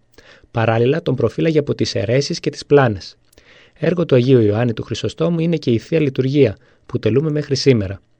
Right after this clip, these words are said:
Όπως μαρτυρεί ο βιογράφος του, όταν λειτουργούσε, βρισκόταν κυκλωμένος από στρατιές αγγέλων. Όλη αυτή η πνευματική, ποιμαντική και κοινωνική του δράση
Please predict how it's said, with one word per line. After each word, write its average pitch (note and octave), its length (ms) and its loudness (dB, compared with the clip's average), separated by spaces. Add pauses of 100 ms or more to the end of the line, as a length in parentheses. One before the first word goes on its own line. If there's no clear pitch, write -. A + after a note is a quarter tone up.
(240)
Όπως C3 300 -2
μαρτυρεί B2 400 2
ο B2+ 80 4
βιογράφος A2 560 -2
του, F#3+ 200 -4 (260)
όταν E3 300 -2
λειτουργούσε, C3 520 2
βρισκόταν C#3+ 420 -4
κυκλωμένος C3 580 -2
από C3+ 160 -4
στρατιές - 500 -6
αγγέλων. B2 440 2 (840)
Όλη G#3+ 200 4
αυτή F3+ 160 0
η - 20 0
πνευματική, C3+ 540 0
ποιμαντική B2+ 480 0
και C#3+ 100 0
κοινωνική A#2 480 -2
του A#2+ 120 -10
δράση B2+ 440 -2